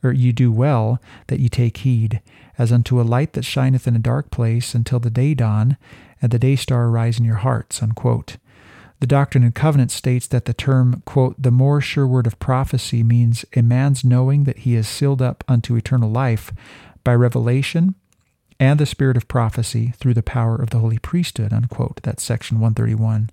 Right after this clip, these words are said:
verse five. Thus, a person can receive a revelation that he has attained unto eternal life while in mortality. The symbol of the seal as used by John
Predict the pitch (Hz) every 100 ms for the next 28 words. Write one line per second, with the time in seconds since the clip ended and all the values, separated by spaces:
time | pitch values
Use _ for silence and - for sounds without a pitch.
0 | _ - 113 - 120 120 113 - _ _
1 | - - - - - - _ 123 151 175
2 | - - - - 165 - 143 143 131 123
3 | 147 139 131 123 123 123 147 - 117 117
4 | 127 - 120 143 123 113 - 143 151 147
5 | 147 120 120 113 139 120 117 139 135 -
6 | _ 120 127 160 143 123 143 135 120 120
7 | 117 131 139 147 113 98 104 - - -
8 | - - - - 120 - 165 170 156 147
9 | 127 123 - 143 135 135 117 120 123 -
10 | 120 117 127 123 120